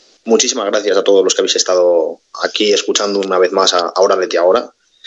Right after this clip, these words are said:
Interesante programa el que hemos tenido hoy con, con un invitado especial que nos ha hablado de, del Atlético Club de Socios. Muy digna la labor que está haciendo el Atlético Club de Socios, tanto como club como, como, eh, asociación.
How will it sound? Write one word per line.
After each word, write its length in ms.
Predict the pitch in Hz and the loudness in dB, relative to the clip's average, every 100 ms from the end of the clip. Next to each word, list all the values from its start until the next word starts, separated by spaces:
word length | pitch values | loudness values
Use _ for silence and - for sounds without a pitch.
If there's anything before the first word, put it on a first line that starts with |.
| - - _ _ _ | -18 -18 _ _ _
Interesante 520 | - 107 107 117 127 | -2 -2 -2 -4 -4
programa 320 | 120 101 127 135 | -2 0 0 0
el 60 | |
que 60 | 110 | -2
hemos 140 | 104 | -2
tenido 300 | 90 98 92 | -4 0 2
hoy 280 | 101 139 147 | 4 2 -2
con, 400 | 123 98 82 - - - _ _ _ _ _ - | -2 -2 -2 -10 -20 -20 _ _ _ _ _ -2
con 180 | 95 | 0
un 80 | 101 | 2
invitado 320 | 110 98 101 | 0 2 0
especial 560 | 98 - - 117 110 85 | 0 -2 -2 0 0 -2
que 100 | - | -6
nos 140 | 95 | -2
ha 20 | 107 | 0
hablado 260 | 104 95 | 0 -2
de, 320 | 90 85 73 - - _ | -4 -4 -6 -12 -20 _
del 180 | - | -4
Atlético 380 | - 101 107 98 | -2 0 2 0
Club 140 | 95 101 | 0 0
de 80 | 98 | 0
Socios. 440 | 123 - 156 - _ | -2 -2 -4 -4 _
Muy 200 | 110 117 | -2 0
digna 280 | 107 107 95 | 2 0 2
la 100 | 92 | 0
labor 240 | 82 101 | 2 0
que 80 | - | -2
está 120 | - | -4
haciendo 380 | - 92 87 - _ _ | -2 -2 -4 -8 _ _
el 100 | - | -2
Atlético 240 | 98 104 92 | -2 -2 -2
Club 140 | 101 | -2
de 60 | 95 | 0
Socios, 340 | - - 92 | -2 0 -2
tanto 220 | 98 95 | -2 -4
como 280 | 92 92 92 | -2 -2 -2
club 240 | 123 117 - | 0 -2 -2
como, 640 | 98 98 90 87 87 - _ _ _ _ _ _ | -2 0 0 -2 -4 -6 _ _ _ _ _ _
como, 460 | - 107 98 95 92 82 - _ _ _ | -2 2 4 4 2 -2 -8 _ _ _
eh, 460 | - 98 90 85 - - - | 0 2 2 2 0 -4 -4
asociación. 720 | - - 101 - 120 156 165 | -4 -4 -4 -2 -2 -2 -6